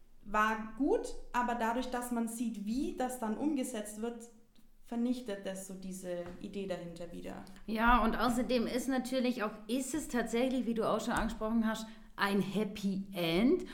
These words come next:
Speaker 2: Weil normalerweise, wenn's ein Happy End ist, geht man vielleicht noch mit irgendwelchen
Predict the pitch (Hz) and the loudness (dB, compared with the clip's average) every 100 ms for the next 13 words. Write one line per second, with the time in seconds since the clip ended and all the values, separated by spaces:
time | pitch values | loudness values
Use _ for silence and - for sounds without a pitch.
0 | - 185 247 294 294 285 285 311 277 262 | -8 2 4 6 4 4 4 4 4 2
1 | 254 262 262 262 254 233 240 247 - 202 | 2 2 0 4 4 4 2 0 0 2
2 | 254 254 240 233 240 233 226 226 208 220 | 2 0 0 0 2 0 0 0 0 0
3 | 233 233 226 220 - 226 226 214 220 233 | 0 0 2 -2 -2 -2 0 0 0 2
4 | 220 | 0